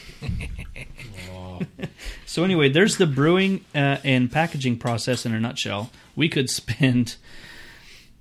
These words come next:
Speaker 1: dozens of episodes talking about brewing, um, but we're not gonna do that at this point.
Speaker 2: Yeah, that's, uh,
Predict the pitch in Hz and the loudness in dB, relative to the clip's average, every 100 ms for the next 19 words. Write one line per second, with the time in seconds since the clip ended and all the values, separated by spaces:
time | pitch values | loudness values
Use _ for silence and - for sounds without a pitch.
0 | - - - - - 131 135 131 123 120 | -20 -20 -20 -18 -6 -2 4 4 6 2
1 | 110 113 117 113 117 110 - 113 110 117 | 0 -2 -2 -2 -2 -4 -2 -4 -2 -4
2 | 107 104 107 110 107 104 110 - - 113 | -2 -4 -2 -2 -2 -6 -10 -16 -8 -6
3 | 110 107 123 127 117 110 120 113 110 107 | -6 -6 -6 -6 -4 -4 -4 -4 -4 -6
4 | 107 104 107 104 104 - 113 - - - | -8 -8 -10 -10 -12 -14 -16 -16 -16 -14
5 | - - - - _ - - - - - | -16 -20 -20 -20 _ -20 -20 -20 -20 -20
6 | - - - - 110 104 101 113 113 - | -20 -20 -20 -18 -14 -12 -10 -12 -12 -14
7 | 117 113 110 | -12 -12 -14